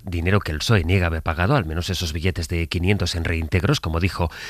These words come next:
el acusado, y también niega la financiación ilegal, que es a lo que apuntó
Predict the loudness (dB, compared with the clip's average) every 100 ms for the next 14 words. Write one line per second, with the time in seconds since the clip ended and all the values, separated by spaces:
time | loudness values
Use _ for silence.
0 | -6 2 4 4 4 2 4 6 6 6
1 | 4 6 6 6 6 6 6 4 4 0
2 | 0 2 4 6 4 0 2 4 6 4
3 | 0 -4 2 4 6 6 4 2 2 4
4 | 4